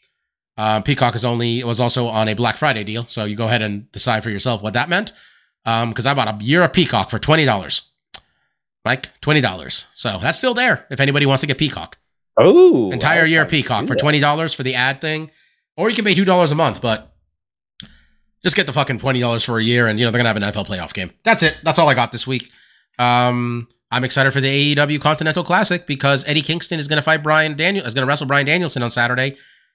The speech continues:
Speaker 1: and Mike might watch 'cause he's gonna watch Eddie Kingston tap out probably. <laughs> So that's, uh, that's pretty
Speaker 2: Oh,
Speaker 1: much
Speaker 2: that'd
Speaker 1: it.
Speaker 2: be great.
Speaker 1: Um, someone said if C M Punk talks shit about A E W, they should get Eddie, give Eddie Kingston a live mic on Wednesday and just let him talk for twenty minutes.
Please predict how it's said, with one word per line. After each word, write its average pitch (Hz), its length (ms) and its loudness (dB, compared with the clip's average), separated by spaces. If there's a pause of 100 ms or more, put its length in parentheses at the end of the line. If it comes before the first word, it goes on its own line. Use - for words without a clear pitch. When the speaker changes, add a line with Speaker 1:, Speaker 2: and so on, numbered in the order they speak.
Speaker 1:
and 131 120 -2
Mike 208 220 0
might 165 180 0
watch 170 240 0
'cause 160 140 -4
he's 196 80 -6
gonna 190 140 -2
watch 180 180 0
Eddie 175 120 -2
Kingston 180 300 -6
tap 165 220 -4
out 160 140 -2
probably. 101 440 -8
<laughs> - 140 -20
So - 280 0 (500)
that's, - 340 -2
uh, 190 200 4
that's 185 160 -2
pretty 175 180 -2
Speaker 2:
Oh, 147 40 -2
Speaker 1:
much 143 140 -2
Speaker 2:
that'd 123 160 -8
Speaker 1:
it. - 60 -20
Speaker 2:
be 76 60 -10
great. 73 220 -6 (300)
Speaker 1:
Um, 117 460 -4 (220)
someone 202 240 2
said 180 240 0
if 151 80 0
C 160 120 -2
M 156 120 -2
Punk 151 200 -4
talks 135 200 -2
shit 139 100 -2
about 127 160 0
A 123 80 0
E 127 140 -2
W, 120 300 -2
they 120 100 -4
should 117 160 -4
get 123 160 -4
Eddie, 123 200 -2
give 123 140 -2
Eddie 123 220 0
Kingston 120 320 -4
a 113 40 -4
live 110 240 0
mic 113 220 -4
on 107 140 -6
Wednesday 113 300 -4
and 107 80 -2
just 107 120 -8
let 120 100 -6
him 101 80 -6
talk 95 220 -6
for - 80 -14
twenty 95 280 -10
minutes. 95 320 -10